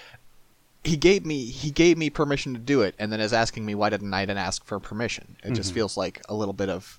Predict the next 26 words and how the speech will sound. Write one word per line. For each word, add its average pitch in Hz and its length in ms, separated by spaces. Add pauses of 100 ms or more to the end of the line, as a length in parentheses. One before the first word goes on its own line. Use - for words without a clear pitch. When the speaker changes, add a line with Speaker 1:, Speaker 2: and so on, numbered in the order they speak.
Speaker 1:
of 104 260 (680)
inconsistency 104 720
there. 82 240
And 156 220
just 165 140
also, 123 560
like, 98 360 (800)
whenever 135 360
you 131 160
have 120 300
to, 113 360
like, 107 260 (480)
use 117 340
the, 107 400
the 98 120
access 107 400
word 104 200
and 98 160
go 107 160
down 101 260
to - 80
sort 110 220
of 101 60
their, 104 220
their 104 300
route, 104 600